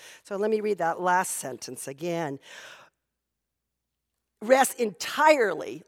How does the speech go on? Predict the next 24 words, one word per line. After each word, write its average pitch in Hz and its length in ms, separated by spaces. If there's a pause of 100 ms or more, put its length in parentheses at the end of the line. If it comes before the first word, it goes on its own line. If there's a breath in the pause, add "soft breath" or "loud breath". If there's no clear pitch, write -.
on 196 220
the 254 100
theory 107 800 (400)
that 180 420
we 180 140
are 160 80
surrounded 180 640
by 160 140
an 156 80 (100)
infinite 185 400
mind, 139 560 (320)
which 180 200
reacts 180 580
to 180 180
our 175 120
thoughts 151 600
according 143 560
to 147 120
the 139 120
law." 135 320 (1400 soft breath)
So 220 180
first 269 460
of 214 120
all, 139 360